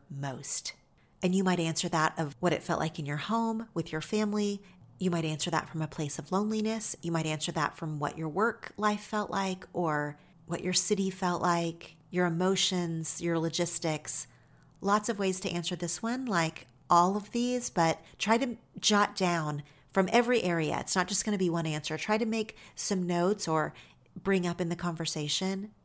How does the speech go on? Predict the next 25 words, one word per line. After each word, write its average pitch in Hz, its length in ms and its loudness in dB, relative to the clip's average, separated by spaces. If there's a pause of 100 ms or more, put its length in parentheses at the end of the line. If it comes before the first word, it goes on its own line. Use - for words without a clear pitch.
(120)
things 202 240 4
from 196 160 -2
all 175 160 2
of 190 80 -2
these 160 200 -4
different 139 280 -8
areas. - 440 -6
Of 170 120 -8
number 175 300 0
five, 156 460 -4 (100)
what 156 240 2
will 175 80 -4
you 151 260 -2
remember 135 500 -6
most? - 460 -10 (920)
Number 208 200 0
six, - 580 0 (280)
I 185 120 2
don't 226 160 0
like 214 180 2
to 220 100 2
harp 190 440 4 (320)
on 185 120 4
hard 175 380 4
things 226 640 0